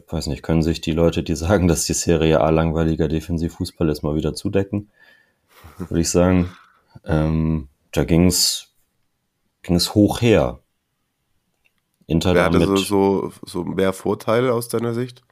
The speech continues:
Speaker 1: Erste Halbzeit auf jeden Fall Inter. Haben, ähm, das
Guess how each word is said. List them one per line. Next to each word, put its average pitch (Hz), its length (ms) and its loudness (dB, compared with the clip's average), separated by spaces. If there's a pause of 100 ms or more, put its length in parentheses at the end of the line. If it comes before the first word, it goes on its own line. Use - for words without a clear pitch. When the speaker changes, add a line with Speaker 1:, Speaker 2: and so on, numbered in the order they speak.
(600)
Speaker 1:
Erste 104 320 2
Halbzeit 110 340 2
auf 90 140 0
jeden 90 140 2
Fall 95 180 0
Inter. 131 420 -2 (920)
Haben, 92 540 0
ähm, 82 440 -2 (920)
das - 720 0